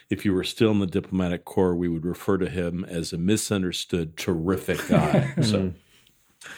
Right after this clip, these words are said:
Speaker 3: You know, um, just back to Baker, the, there was, this was an incredible period for the United States.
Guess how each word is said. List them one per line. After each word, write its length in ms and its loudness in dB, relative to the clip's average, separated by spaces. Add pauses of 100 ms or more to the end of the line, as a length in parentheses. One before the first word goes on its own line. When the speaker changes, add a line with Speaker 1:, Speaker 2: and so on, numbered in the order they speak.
(300)
Speaker 3:
You 80 4
know, 220 4 (100)
um, 300 2 (380)
just 160 0
back 200 2
to 100 0
Baker, 380 2
the, 180 0
there 160 2
was, 140 0
this 180 0
was 140 2
an 60 4
incredible 480 0
period 440 0
for 140 -8
the 40 -6
United 340 -4
States. 500 -2